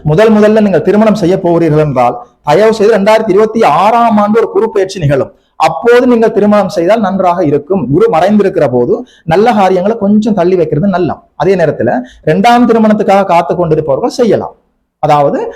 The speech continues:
உங்களுடைய பிறந்த ஜாதகத்தின் அடிப்படையில பொருத்தங்களை பார்த்து நல்லபடியாக இருந்தால் இரண்டாம் திருமணத்தை செய்யலாம். முதலாம் திருமணம் இப்போது நீங்கள் கண்டிப்பாக செய்ய வேண்டும்னு சொல்லி ஆர்வத்தில் இருப்பீர்களே ஆனால், அதற்கான சூழ்நிலைகள் சேர்ந்து நல்லபடியாக வந்திருந்தால், உங்களுடைய ஜாதகத்துல யோக தசாபுத்திகள் நடந்தால் முதலாவது திருமணத்தை இப்போது செய்து கொள்ளலாம்.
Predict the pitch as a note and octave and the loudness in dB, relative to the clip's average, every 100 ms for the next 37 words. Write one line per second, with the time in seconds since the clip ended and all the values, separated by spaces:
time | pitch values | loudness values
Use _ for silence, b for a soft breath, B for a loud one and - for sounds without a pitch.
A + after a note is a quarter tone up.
0 | B F3 F3+ F3+ D3+ E3 G#3 A3+ F#3 F3+ | B -2 2 2 2 2 2 2 2 2
1 | G3 F#3+ E3 D3 D3 C3+ C#3 B3+ F#3 E3+ | 2 0 0 -2 -2 -2 0 -2 -4 -4
2 | D#3+ D3+ F3 C3 - E4+ - b b D#3+ | -2 -2 -2 -2 -2 -4 -6 b b -2
3 | F3+ E3 E3+ F#3+ D#3+ D3 A#3+ F#3+ G3+ A3+ | 0 0 0 0 0 0 0 0 0 0
4 | G3+ F3+ E3+ D#3+ C#3+ B2 C3+ A#3 - D#3 | 0 -2 -4 -2 -2 0 -2 -6 -12 -4
5 | D3+ F#3 A3 A3+ G#3+ G#3 A3+ A3 - G#3 | 2 4 2 2 2 2 2 0 0 -2
6 | G3 F3+ F3 F#3+ G#3+ G#3+ G#3+ F#3 G3+ F#3+ | -2 -4 -2 -2 -2 -2 -2 -2 0 0
7 | F#3+ F#3 F3 F#3 F3 E3 E3+ - D#3 - | -2 -4 -4 -2 0 0 0 -2 -2 0
8 | F#3 E3 D#3+ C#3+ C3+ C3+ A3+ - F#3 F#3+ | -2 0 0 0 0 -2 -2 -2 -2 -4
9 | D#3 G3 G3 F3 A#3+ C4+ B B - G3 | -4 -2 0 0 -2 -4 B B -4 0
10 | G#3 G#3 A#3+ F#4 - B E3 G#3 G#3 G3+ | 2 2 2 -2 -6 B -2 0 2 2
11 | G3+ D3+ D3+ G#3+ G#3+ F3 B2+ C3+ - B | 2 0 2 2 2 2 2 2 -2 B
12 | B F3 F3+ E3+ D#3 G#3 A#3 A3+ A#3 C4+ | B -2 2 4 4 4 2 0 0 0
13 | A3 E3+ A#3 A#3+ F#3+ - G#3+ G3+ G#3 G3 | 0 2 2 2 0 2 0 0 0 0
14 | F3 D3+ F3+ F#3+ C#4 C4 G3+ G3 F#3 E3 | 2 0 -2 -2 -2 0 2 2 0 -2
15 | D3+ A3 - F#3 G3+ F#3 F#3 B2+ G#2 G2 | -4 -4 -4 -4 -2 -2 -2 -2 -4 -8